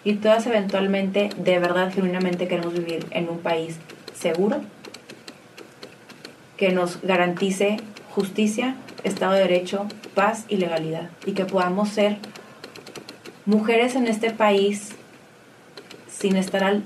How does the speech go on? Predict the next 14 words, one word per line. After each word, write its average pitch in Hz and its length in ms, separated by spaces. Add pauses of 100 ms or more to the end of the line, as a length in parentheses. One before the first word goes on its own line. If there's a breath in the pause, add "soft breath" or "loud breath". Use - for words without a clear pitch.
(180)
constantemente 190 840
en 180 100
riesgo. - 360 (340)
Porque 190 240
ser 214 220
una 240 160
mujer 202 300
en 190 140
México 208 520 (100)
es 180 220
estar 185 400 (540)
todos 214 260
los 175 160
días 180 180